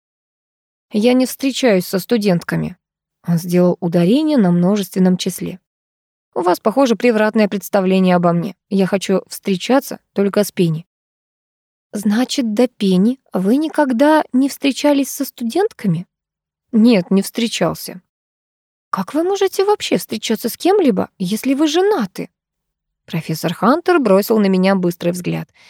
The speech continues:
Он явно был удивлен тем, что Мелисса знала обо мне. Он разозлился на меня из-за того, что я все рассказала ей. Я не могла понять этого по выражению его лица.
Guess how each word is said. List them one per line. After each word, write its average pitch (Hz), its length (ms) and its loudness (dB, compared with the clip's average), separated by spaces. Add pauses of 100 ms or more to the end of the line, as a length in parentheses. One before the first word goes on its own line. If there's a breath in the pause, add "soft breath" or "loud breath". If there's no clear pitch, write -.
(280 soft breath)
Он 339 140 0
явно 262 340 4
был 247 140 4
удивлен 208 480 4
тем, 175 240 0
что - 160 -2
Мелисса 220 440 4
знала 180 440 2
обо 175 180 0
мне. 160 280 -4 (340)
Он 190 180 2
разозлился 196 720 0
на 285 80 4
меня 233 360 6
из-за 180 180 -2
того, 220 260 0
что - 160 -4
я 247 320 2
все 269 300 -2
рассказала 247 560 0
ей. 160 320 -6 (760 soft breath)
Я 359 160 -2
не 294 140 4
могла 240 320 4
понять 190 480 0
этого 175 320 0
по 190 160 -2
выражению 202 580 2
его 190 220 -2
лица. 214 400 -4